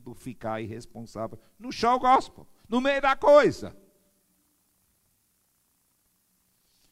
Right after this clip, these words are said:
Irmãos, perdemos de vista a verdade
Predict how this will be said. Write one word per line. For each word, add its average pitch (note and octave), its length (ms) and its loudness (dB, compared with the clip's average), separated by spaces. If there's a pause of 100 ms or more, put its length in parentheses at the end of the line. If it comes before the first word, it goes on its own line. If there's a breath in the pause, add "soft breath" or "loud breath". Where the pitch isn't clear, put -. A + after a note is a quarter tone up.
(1160)
Irmãos, A#3+ 540 -2
perdemos A#3 760 0
de G#3+ 140 -4
vista F3+ 880 -2 (140 soft breath)
a G#3 160 2
verdade G3+ 880 0